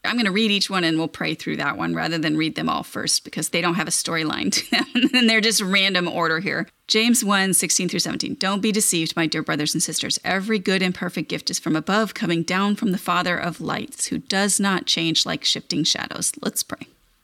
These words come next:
Father, you are eternally the same. I can bank on the fact that if you were a giver in the time of the writing of Scripture,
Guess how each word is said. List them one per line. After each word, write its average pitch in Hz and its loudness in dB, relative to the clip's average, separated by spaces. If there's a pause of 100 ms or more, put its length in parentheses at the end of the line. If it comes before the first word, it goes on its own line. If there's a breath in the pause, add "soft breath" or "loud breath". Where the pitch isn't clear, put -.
(100)
Father, 202 2 (240)
you 208 2 (100)
are 180 2
eternally 220 2
the 196 2
same. - -2 (180)
I 196 0
can 220 2
bank 233 2
on 254 6
the 226 4
fact 160 -4
that 165 0
if 185 -2
you 202 2
were 180 0
a 170 2
giver 214 0 (300 loud breath)
in 180 0
the 170 0
time 185 -2 (100)
of 180 -4
the 175 -2
writing 180 0
of 165 -4
Scripture, 262 -2